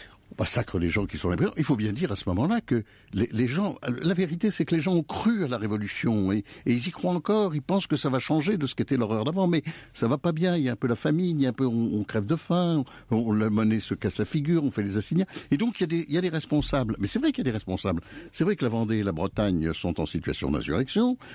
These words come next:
C'est vrai que les émigrés mènent une campagne effrénée à Londres. Et puis qu'il y a une armée émigrée,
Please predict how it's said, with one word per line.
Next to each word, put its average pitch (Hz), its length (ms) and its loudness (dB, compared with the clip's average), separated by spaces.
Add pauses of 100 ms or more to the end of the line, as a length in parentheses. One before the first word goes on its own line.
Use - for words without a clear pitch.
(120)
C'est 165 160 0
vrai 151 160 0
que 120 80 -4
les 107 160 0
émigrés 101 420 0
mènent 82 240 0
une 85 140 -2
campagne 82 400 -2
effrénée 90 560 -2
à 76 40 0
Londres. 87 320 -2 (460)
Et 165 60 0
puis 107 140 -2
qu'il 101 100 -2
y 90 40 0
a - 20 0
une 87 80 -2
armée 101 300 0
émigrée, 196 500 0